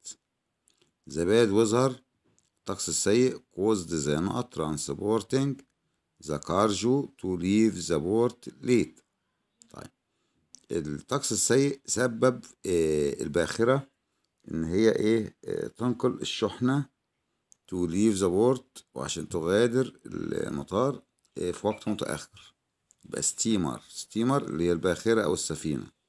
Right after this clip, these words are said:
كلمة سترايكر معناها المهاجم. آه، هاندلز مقابض. Try to be optimistic، حاول أنت تكون متفائل. Don't let this little incident، ما تخليش هذه الحادثة الصغيرة دي،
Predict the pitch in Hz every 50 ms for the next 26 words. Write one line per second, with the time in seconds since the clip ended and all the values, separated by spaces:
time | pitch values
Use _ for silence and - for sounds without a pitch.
0 | _ _ _ _ _ _ _ _ _ _ _ _ _ _ _ _ _ _ _ _
1 | _ _ _ _ - - 120 123 120 - - - 71 - - - 82 95 113 117
2 | 113 - 123 127 120 117 107 80 78 85 92 90 90 90 85 80 80 85 95 113
3 | 113 123 131 139 143 139 - _ _ _ _ _ _ _ _ _ _ _ _ _
4 | _ _ _ _ _ _ _ _ _ _ _ _ _ _ _ - - 82 78 76
5 | 76 73 71 69 69 69 67 67 65 76 73 78 87 95 107 113 113 107 120 123
6 | 127 120 - - - - - - 73 73 - - - 101 107 101 120 127 131 123
7 | - - - - - _ _ _ _ _ _ _ _ _ _ _ _ _ - 98
8 | 107 117 131 123 127 - 120 101 95 104 - - - 78 78 73 - - - -
9 | - 80 78 71 90 104 110 - - - 143 143 - _ _ - - - - -
10 | 98 107 104 101 104 101 - 82 - - - 113 113 107 104 95 87 76 - -
11 | 71 - - 101 110 - 135 135 135 - _ _ _ _ _ _ _ _ _ -
12 | 85 110 127 139 - - 98 98 113 113 98 87 101 113 107 - - 107 113 -
13 | - 117 - - 92 85 - - 76 90 98 123 117 - 90 82 - - 71 78
14 | 92 92 - - 82 76 82 76 71 - - - - 101 - - 90 80 - -
15 | 82 87 95 92 95 92 98 113 123 135 139 143